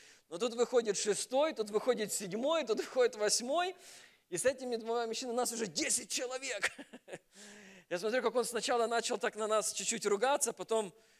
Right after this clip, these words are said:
как-то, когда нас стало уже восемь, их двое, он как-то сразу это, по-, <laughs> э, подутих его тон такой не-, не-, недовольный. Как я рад был видеть этого человека,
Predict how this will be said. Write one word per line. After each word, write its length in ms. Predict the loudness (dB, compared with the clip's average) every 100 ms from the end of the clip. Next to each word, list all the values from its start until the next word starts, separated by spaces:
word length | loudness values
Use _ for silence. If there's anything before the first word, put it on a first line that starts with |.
| _ _
как-то, 220 | -10 -4 0
когда 220 | 2 2
нас 180 | 2 0
стало 260 | 2 4
уже 180 | 2 0
восемь, 420 | 2 2 2 -2
их 100 | -6
двое, 300 | -6 0 2 2
он 80 |
как-то 260 | -2 -6 -4
сразу 400 | -2 0 0 2
это, 340 | 0 0 -4
по-, 280 | -4 0 0 0 -4 -6 -4 -6 -10
<laughs> 680 | -16 -20 -20 -20 -20 _ -4
э, 440 | 0 2 2 -2 -8 _ _
подутих 520 | -10 -4 -4 -4 -8 -8
его 180 | -6
тон 300 | -2 0 0 -2
такой 260 | -6 -4
не-, 320 | -4 -4 -4
не-, 280 | -6 -6 -6
недовольный. 800 | -6 -4 0 0 2 2 0 -10 -18 _ _ _ _ _ _ _ _ _ _ _ _ _ _ _ _ _ _ _ _ _ _ _ _ _ _ _
Как 160 | -14 -10
я 180 | -6 -6
рад 260 | -6 -10 -10
был 180 | -14
видеть 500 | -14 -14 -16 -18 -20 _ _ _ -18
этого 300 | -16 -14 -14
человека, 560 | -12 -14 -14 -16 -20